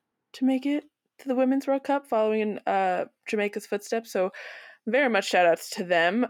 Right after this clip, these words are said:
Um, we're gonna talk about Haiti's F A later 'cause they're on our list of F A losers. Um, also wanna give <laughs> a shout out to friends of the pod, uh,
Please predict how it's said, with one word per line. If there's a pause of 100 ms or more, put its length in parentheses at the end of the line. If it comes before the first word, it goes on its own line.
Um,
we're
gonna
talk
about
Haiti's
F
A
later
'cause
they're
on (120)
our
list
of (260)
F
A
losers. (340)
Um,
also
wanna
give
<laughs>
a
shout
out
to
friends
of
the
pod, (460)
uh,